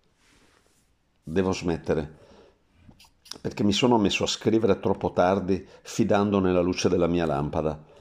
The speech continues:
la quale invece stasera è particolarmente fioca, oltre a essere altissima. Continuerò a scrivere alla cieca, senza la speranza di rileggere. Con tutto il Tomaseo che ho tra le mani,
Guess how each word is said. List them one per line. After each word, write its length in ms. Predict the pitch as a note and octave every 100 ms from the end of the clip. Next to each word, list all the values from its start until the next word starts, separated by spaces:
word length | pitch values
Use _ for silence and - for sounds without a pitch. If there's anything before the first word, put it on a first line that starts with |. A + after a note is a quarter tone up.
| - - _
la 140 | - F#2
quale 200 | A#2+ G2
invece 360 | E2 F2 -
stasera 460 | - F2+ - A2 F#2+
è 80 | D#2+
particolarmente 840 | F2 - E2+ F2+ E2 E2+ E2+ F2+
fioca, 600 | - E2 C#2+ - D2+ - _ _ -
oltre 200 | E2 E2+
a 60 |
essere 300 | E2 - D#2+
altissima. 640 | D2+ D2 D2 - D2 D2+ D2 - - _ _ _ _ _ _ _ _ _ - -
Continuerò 440 | G#2+ A#2+ A2+ A2
a 40 |
scrivere 400 | G#2 - G#2 G#2
alla 140 | F#2+ F2+
cieca, 460 | - F2+ - D#2 - - - - -
senza 360 | - B2 A2+ G2+
la 80 | F#2
speranza 500 | - F#2 F#2 F#2 F2
di 80 |
rileggere. 680 | E2+ F2 C#2+ D2 D#2+ D#2 D2 - - - _ - - - _ _ - -
Con 160 | - E2+
tutto 220 | G#2 G2
il 80 | -
Tomaseo 500 | F2+ D#2 D#2 G2+ F#2+
che 100 | E2+
ho 80 |
tra 140 | D2 D#2
le 80 | D2
mani, 400 | F2 G2+ D2+